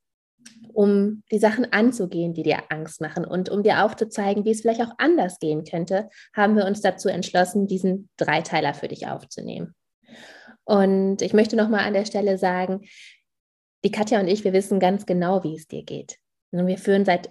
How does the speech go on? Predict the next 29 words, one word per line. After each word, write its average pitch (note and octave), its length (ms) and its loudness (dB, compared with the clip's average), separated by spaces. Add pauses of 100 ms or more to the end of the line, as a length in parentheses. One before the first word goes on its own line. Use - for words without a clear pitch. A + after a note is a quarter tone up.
zwölf G#3 420 0
Jahren G#3+ 640 0
eine G3 100 -2
Praxis F#3 380 -10
für F#3+ 80 -4
Ergotherapie F#3 720 -2
und G3 120 -4
ein F3+ 60 0
großes F#3 340 -2
Therapiezentrum F#3+ 880 -4
mit F3 220 -2 (380)
insgesamt G3+ 680 4
über G3+ 340 2
zwanzig F#3 380 -4
Mitarbeitern. F#3 580 -2
Und F#3+ 140 -2
wir F#3+ 160 4
wissen G3 320 2
genau, F3+ 680 2 (160)
wie F3+ 120 -2
das D#3+ 200 -6 (160)
ist, - 460 -8 (720)
wenn F#3 140 4
von F#3 260 -2
heute G3+ 260 4
auf F3+ 140 0
morgen F#3+ 460 4
jemand F#3 400 0
sagt, F#3 240 -2